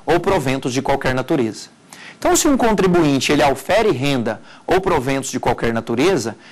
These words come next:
ele materializa aquilo que está na hipótese de incidência, o que faz nascer o terceiro ponto da nossa linha,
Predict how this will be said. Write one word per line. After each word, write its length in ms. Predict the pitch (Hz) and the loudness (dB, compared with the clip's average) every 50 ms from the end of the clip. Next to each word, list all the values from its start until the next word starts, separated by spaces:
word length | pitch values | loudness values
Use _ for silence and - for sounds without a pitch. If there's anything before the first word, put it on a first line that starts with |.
| - - | -10 -2
ele 160 | - 139 147 139 | 0 2 4 4
materializa 880 | 135 147 160 175 170 180 165 147 147 127 - 180 190 262 262 226 190 | 4 4 2 2 0 0 0 2 2 2 2 2 0 0 0 0 0
aquilo 300 | 151 - - 156 147 131 | 0 0 0 0 0 0
que 100 | - 143 | 0 -2
está 320 | 123 - - - 127 123 123 | -2 -2 0 0 0 0 0
na 100 | 123 120 | -2 -2
hipótese 540 | 117 - - 120 117 113 - 113 98 113 | -4 -2 -2 -2 -2 -2 -2 -4 -4 -4
de 100 | 104 107 | -4 -4
incidência, 680 | 113 110 - - 170 156 147 143 147 147 - 208 208 208 - - - - - - | -4 -2 0 0 0 0 2 0 2 0 0 0 -2 -4 -4 -14 -20 -16 -10 -6
o 80 | 220 | -4
que 140 | 214 294 240 | 0 0 0
faz 300 | - - 170 151 139 131 | 0 2 2 2 2 2
nascer 400 | 165 180 185 - - 170 185 190 | 0 -2 -2 0 0 0 2 2
o 60 | 202 | 2
terceiro 500 | 202 202 185 - - - 170 170 180 185 | 2 2 0 0 0 0 0 2 2 2
ponto 400 | - - 139 135 139 135 - 143 | 0 0 -2 -2 -2 -2 -2 -2
da 120 | 135 147 143 | 0 0 0
nossa 280 | 143 143 139 - 185 | 0 0 0 0 0
linha, 320 | 190 185 160 139 120 104 | 2 2 0 0 -2 -6